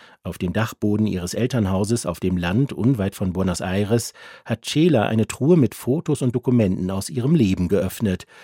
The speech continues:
und lässt es verbittert Revue passieren. Sie beschreibt sich als zerrissen, gebrochen und verstümmelt. So beginnt Aurora Venturinis origineller und dicht erzählter Roman Wir, die Familie Caserta.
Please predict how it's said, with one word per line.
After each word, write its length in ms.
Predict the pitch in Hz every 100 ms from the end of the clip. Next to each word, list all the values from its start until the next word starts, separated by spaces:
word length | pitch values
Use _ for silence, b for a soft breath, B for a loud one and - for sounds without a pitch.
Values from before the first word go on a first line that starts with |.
| b b
und 140 | 113 101
lässt 240 | 107 -
es 140 | 107
verbittert 680 | - 101 - 156 113 90 - 147
Revue 280 | 147 120
passieren. 760 | - 95 - 98 85 82 80 78 _ B B B -
Sie 160 | 98
beschreibt 440 | 98 - 101 113 -
sich 320 | 117 113 -
als 380 | 107 101 - - -
zerrissen, 680 | - 110 104 143 - 90 82
gebrochen 580 | 87 - 127 - 139
und 280 | - 101 87
verstümmelt. 960 | - 151 - - 110 87 78 - - - B B B B
So 240 | 85 92 104
beginnt 420 | 101 98 117 -
Aurora 640 | 85 78 98 117 104 104
Venturinis 760 | 98 101 87 101 123 123 117
origineller 680 | - 104 98 98 104 147 101
und 160 | 90 87
dicht 220 | 107 -
erzählter 540 | 117 - - 104 107 101
Roman 500 | 90 92 104 113 117 -
Wir, 340 | 101 107 151 95
die 100 | 87
Familie 540 | 110 131 95 85 95
Caserta. 840 | - 151 - 92 78 - 78 -